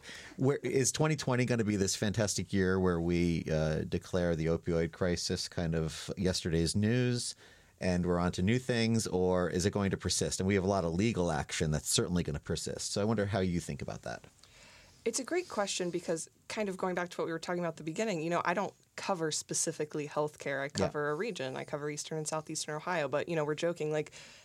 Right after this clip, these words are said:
Speaker 2: health covers every topic within that. So I think, you know, ideally, hopefully, we see it, continue to see a decrease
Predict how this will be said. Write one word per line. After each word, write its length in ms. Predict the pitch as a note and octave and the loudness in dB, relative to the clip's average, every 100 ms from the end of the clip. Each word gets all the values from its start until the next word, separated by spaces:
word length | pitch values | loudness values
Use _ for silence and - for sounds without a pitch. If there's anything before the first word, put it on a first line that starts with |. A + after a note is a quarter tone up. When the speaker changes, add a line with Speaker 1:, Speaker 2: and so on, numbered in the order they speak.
| - | -6
Speaker 2:
health 320 | - G3 F#3+ | -2 0 -2
covers 520 | - G3 E3 D#3 D#3 - | -2 0 2 0 0 0
every 260 | F3 D#3 D#3 | -2 -2 -6
topic 460 | - G3 G3+ D3 | -2 -4 -2 -4
within 320 | D#3+ D3+ F3 D#3 | -4 -2 -2 -2
that. 220 | - - - - - - | -6 -10 -16 -20 -20 -6
So 220 | - A3+ - | 0 0 0
I 120 | A3 | -2
think, 340 | A#3 G3+ - _ _ - | -2 -4 -6 _ _ 0
you 80 | |
know, 140 | E3+ - | 0 2
ideally, 560 | E3 D#3 D3 E3 G3+ B3 | 0 -2 -2 -2 -2 -6
hopefully, 640 | - D#3+ E3 - A3 A#3 - - _ | -4 -6 -4 -4 -2 -4 -8 -20 _
we 60 | E3 | -6
see 260 | - D#3 | -4 -2
it, 240 | D3+ D3+ - | -4 -6 -8
continue 380 | - E3 F#3 F#3 | -6 -2 0 0
to 80 | E3 | 0
see 180 | - D#3 | -2 -4
a 40 | |
decrease 640 | D3+ D3 - D3+ D#3 - | -6 -8 -6 -6 -4 -8